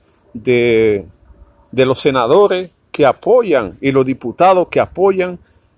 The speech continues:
el, el proyecto de reelección. Esto ha tenido a la República Dominicana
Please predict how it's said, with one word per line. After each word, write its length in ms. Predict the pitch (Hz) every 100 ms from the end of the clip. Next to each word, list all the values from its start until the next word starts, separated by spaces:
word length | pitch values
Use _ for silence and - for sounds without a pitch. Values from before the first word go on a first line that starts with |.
| _ _
el, 180 | 135 120 -
el 480 | 127 123 117 113 104
proyecto 560 | - 120 117 160 - 127
de 140 | 120
reelección. 560 | 113 98 85 - 80 - - _ _ _ _ _ _ _ _ -
Esto 480 | 180 196 - 180 170 -
ha 120 | 143
tenido 680 | - 135 143 175 175 165 - _
a 100 | 120
la 120 | 123 120
República 640 | 113 - 180 180 143 127
Dominicana 840 | 110 107 107 98 - 160 175 165